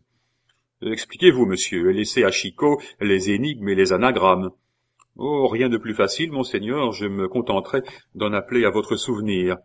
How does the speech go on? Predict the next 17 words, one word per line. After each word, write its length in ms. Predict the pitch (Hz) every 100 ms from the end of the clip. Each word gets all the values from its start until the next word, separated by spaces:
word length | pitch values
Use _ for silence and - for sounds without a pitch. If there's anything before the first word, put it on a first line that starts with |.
| _ _ _ _ _ _ _ _
Mais 120 | 190
qui 180 | 185 156
est 60 | 104
cette 180 | 104 -
femme ? » « 440 | - 95 90 85 - _ _ _ _ _ _ -
Je 60 | 190
croyais 340 | - 90 113
que 100 | -
monseigneur 440 | 85 87 85 104 101
l'avait 200 | 85 85
reconnue. » « 640 | 85 - 143 143 95 - _ _ _ _ _
C'était 300 | - - -
donc 280 | - 87 -
elle ? » 200 | 151 175
s'écria 400 | - 107 - 98
le 100 | 90
duc. « 380 | 90 95 90 -